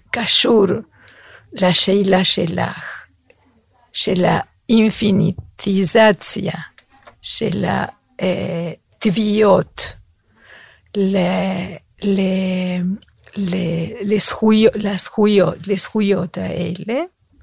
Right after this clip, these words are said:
לזכויות, ש-, כלומר, ש-, <clears throat> כי מה שקורה, שנוצרות קבוצות שמבקשות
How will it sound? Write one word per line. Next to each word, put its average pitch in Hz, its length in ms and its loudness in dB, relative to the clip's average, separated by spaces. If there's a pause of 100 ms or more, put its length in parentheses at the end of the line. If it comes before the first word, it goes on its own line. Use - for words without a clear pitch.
(120)
לזכויות, 190 800 -6 (720)
ש-, - 240 -2 (3000)
כלומר, 214 440 0 (540)
ש-, - 220 0 (1500)
<clears throat> 254 420 4
כי 226 100 4 (160)
מה 247 220 6
שקורה, 240 800 6 (360)
שנוצרות 214 1500 4
קבוצות 208 1000 2 (260)
שמבקשות 196 1120 0